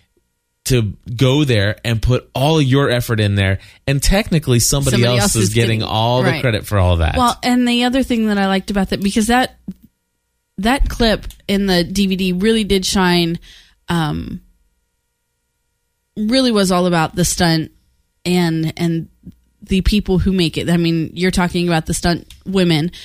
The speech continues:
Speaker 2: um, who helped it, but it's also a lot about the stunt choreographer.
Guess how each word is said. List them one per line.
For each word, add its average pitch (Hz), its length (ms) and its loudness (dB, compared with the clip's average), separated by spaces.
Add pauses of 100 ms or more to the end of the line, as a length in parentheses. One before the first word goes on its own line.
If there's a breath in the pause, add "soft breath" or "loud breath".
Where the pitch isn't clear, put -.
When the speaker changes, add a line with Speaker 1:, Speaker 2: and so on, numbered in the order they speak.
(300 loud breath)
Speaker 2:
um, 156 580 -4 (540)
who 190 140 4
helped 196 260 2
it, 185 140 -8
but 196 240 2
it's 196 360 -2
also 208 280 0
a 180 60 0
lot 175 260 2
about 180 320 -2
the 175 80 0
stunt 185 340 -2
choreographer. 180 880 -2